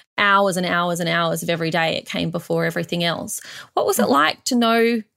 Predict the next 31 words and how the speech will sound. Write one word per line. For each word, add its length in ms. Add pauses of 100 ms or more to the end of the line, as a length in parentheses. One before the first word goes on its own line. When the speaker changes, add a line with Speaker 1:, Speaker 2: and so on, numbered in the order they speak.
(240)
Speaker 1:
that 260
that 240
career 460
that 120
had 120
been 160
such 260
a 60
single 320
focus, 600 (160)
uh, 140
was 300
at 80
an 140
end? 340
And 160
what, 240 (400)
what 180
did 160
you 120
have 200
in 100
your 120
mind? 480
Did 180
you 80
have 220 (440)
plans 420
or 300
hopes 520
or? 380